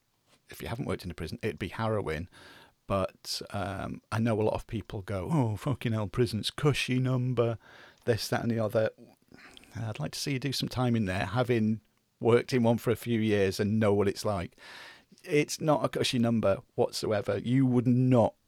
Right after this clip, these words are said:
want to be in prison, trust me. And, uh,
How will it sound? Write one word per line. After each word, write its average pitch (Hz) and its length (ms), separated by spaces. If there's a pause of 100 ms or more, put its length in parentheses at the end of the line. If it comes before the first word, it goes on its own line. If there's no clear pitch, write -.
want 95 220
to - 100
be 92 140
in 90 120
prison, 78 440 (240)
trust - 300
me. 85 320
And, 101 500
uh, - 140